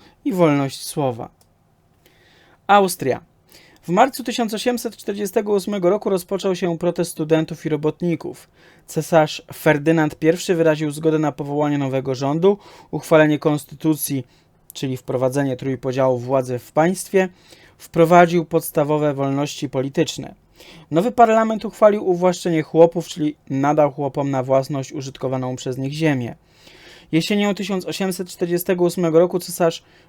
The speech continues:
wycofał się z ogłoszonych reform, co doprowadziło do wznowienia walk i abdykacji władcy.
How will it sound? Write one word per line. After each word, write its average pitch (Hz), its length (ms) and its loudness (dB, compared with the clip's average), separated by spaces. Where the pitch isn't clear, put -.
wycofał 180 640 2
się 170 220 0
z 151 60 -4
ogłoszonych 156 540 0
reform, 160 400 2
co 156 120 -12
doprowadziło 147 580 -4
do 147 120 -4
wznowienia 151 500 -2
walk 165 320 2
i 220 120 0
abdykacji 156 580 0
władcy. 139 560 -2